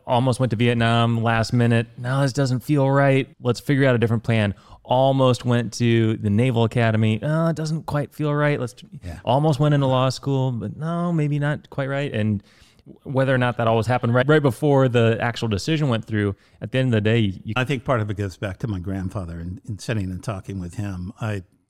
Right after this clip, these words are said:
Speaker 2: wrote business plans for years about everything from car washes to, uh, convenience stores, service stations, laundromats, you name it. I had all these crazy ideas. And when I actually came up with the idea of the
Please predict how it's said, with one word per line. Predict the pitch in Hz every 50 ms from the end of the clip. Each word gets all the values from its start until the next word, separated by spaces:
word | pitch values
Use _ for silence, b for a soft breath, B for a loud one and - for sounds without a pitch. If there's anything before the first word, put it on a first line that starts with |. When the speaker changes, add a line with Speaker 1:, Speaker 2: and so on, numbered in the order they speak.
| _ 139 120 101
Speaker 2:
wrote | 104 107 107 98 113 117 110
business | 107 104 90 - 95 87 -
plans | - - 107 101 98 95 98 90 85 -
for | - - 92
years | 87 87 90 90 90 87 87 87 87 85
about | 90 87 92 90 87 87 90
everything | 110 104 101 101 98 - - 101 95 92
from | - - 87 90 -
car | - - - 98 90 90
washes | 92 90 82 80 - - - 87 - -
to, | - 101 92 85 85 - b b b b b b b b b 117
uh, | 98 82 87
convenience | - - 101 92 92 95 92 90 90 87 -
stores, | - - 87 85 82 -
service | - - 98 90 90 85 -
stations, | - 101 92 90 85 - - 90 82 80
laundromats, | 85 87 85 87 87 87 85 85 82 82 85 82 82 - - -
you | 90
name | 85 82 85 82 82
it. | 82 78
I | 80 90
had | 87 90 92
all | 90
these | 87 82 80 -
crazy | - - 95 87 85 - 90 80
ideas. | 85 87 85 92 98 85 82 80 - -
And | - 95 87 82 - _ _ _ _ _ _ _ _ _ -
when | - 107 104
I | 104 107
actually | 113 117 - 110 98
came | - 113 98 98
up | 95 92 -
with | 98 92
the | 95 90
idea | 87 87 85 95 92 87 82
of | 82 82 82 -
the | - 85 82 101